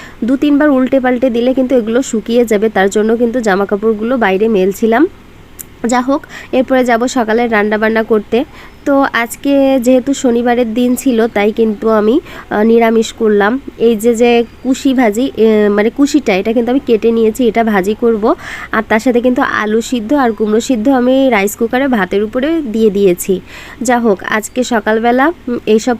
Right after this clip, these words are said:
করছি, আহ, মানে এইসব আইটেম করছি, তেমন কিছু আর রান্না করছি না। তো এখন কিন্তু আমি কুশিটাকে ভেজে নেব। আহ,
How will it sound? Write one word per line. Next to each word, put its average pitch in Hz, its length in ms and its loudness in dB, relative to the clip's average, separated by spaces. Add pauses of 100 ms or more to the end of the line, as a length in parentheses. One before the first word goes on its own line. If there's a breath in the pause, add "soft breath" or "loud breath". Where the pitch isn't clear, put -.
করছি, 277 460 0
আহ, 202 380 -2
মানে 208 180 2
এইসব 233 320 2
আইটেম 233 260 0
করছি, 247 280 -2
তেমন 220 340 0
কিছু 226 320 -6
আর 277 120 -2
রান্না 190 260 -2
করছি 190 320 -2
না। 190 160 -4 (320 loud breath)
তো 294 80 -2
এখন 277 300 0
কিন্তু 294 200 -2
আমি 294 140 -2
কুশিটাকে 269 540 -2
ভেজে 233 340 2
নেব। 214 220 2
আহ, 247 720 -2